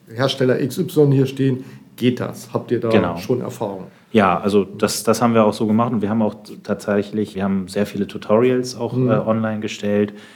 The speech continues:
Speaker 2: Wie mache ich das mit meinem Universal? Wie mache ich das mit meinem kuka-Roboter?
Speaker 1: Mhm.
Speaker 2: Wie mache ich das mit anderen Systemen? Sodass ich da wirklich eine gute Möglichkeit habe, mir schon vorher das mal anzuschauen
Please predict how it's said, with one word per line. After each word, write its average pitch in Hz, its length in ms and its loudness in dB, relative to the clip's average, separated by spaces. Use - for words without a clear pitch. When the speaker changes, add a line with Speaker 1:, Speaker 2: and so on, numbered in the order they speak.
Speaker 2:
Wie 101 320 4
mache 98 220 2
ich - 100 -14
das 101 200 -2
mit 101 140 -4
meinem 95 220 -4
Universal? 98 720 2
Wie 98 120 0
mache 98 220 0
ich 98 100 -2
das 98 200 -2
mit 101 160 -8
meinem 101 160 -2
kuka-Roboter? 95 800 -4
Speaker 1:
Mhm. - 20 -8
Speaker 2:
Wie 98 100 -2
mache 101 220 -2
ich 98 80 -4
das - 240 -4
mit 101 140 -4
anderen 104 300 4
Systemen? 101 580 0
Sodass 101 300 2
ich 101 100 0
da 98 300 2
wirklich 101 240 -2
eine 104 100 2
gute 104 220 -2
Möglichkeit 107 720 -2
habe, 98 420 0
mir 104 160 6
schon 98 200 0
vorher 123 340 4
das 110 180 0
mal 98 100 -2
anzuschauen 147 680 -2